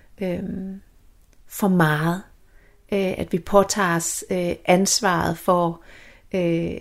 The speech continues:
at vi bliver alvorligt syge, eller at der sker voldsomme ting i vores liv. Hele den her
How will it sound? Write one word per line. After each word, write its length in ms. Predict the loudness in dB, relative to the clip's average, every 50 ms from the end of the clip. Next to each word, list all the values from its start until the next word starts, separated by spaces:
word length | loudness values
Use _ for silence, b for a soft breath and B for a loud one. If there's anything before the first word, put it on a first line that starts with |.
| -8 -6
at 140 | -6 0 0
vi 100 | 0 0
bliver 200 | 2 4 4 4
alvorligt 460 | 6 4 4 2 2 2 0 -2 -4
syge, 800 | -2 -2 -2 -2 -2 -2 -2 -2 -2 -2 -2 -4 -4 -6 -4 -4
eller 200 | -2 0 0 0
at 120 | 0 -2
der 60 | -4 -2
sker 400 | -2 -2 -2 0 0 0 0 0 -4
voldsomme 540 | -2 0 0 0 2 0 -2 -4 -4 -6 -6
ting 300 | -6 -6 -6 -6 -6 -4
i 40 |
vores 460 | -2 -2 0 0 -2 -2 -6 -10 -12 b b b b b b b -8 -4
liv. 280 | 0 0 0 0 -4 -2 0
Hele 220 | 2 4 4 4
den 200 | 4 2 0 0
her 300 | -2 -2 0 0 0 -2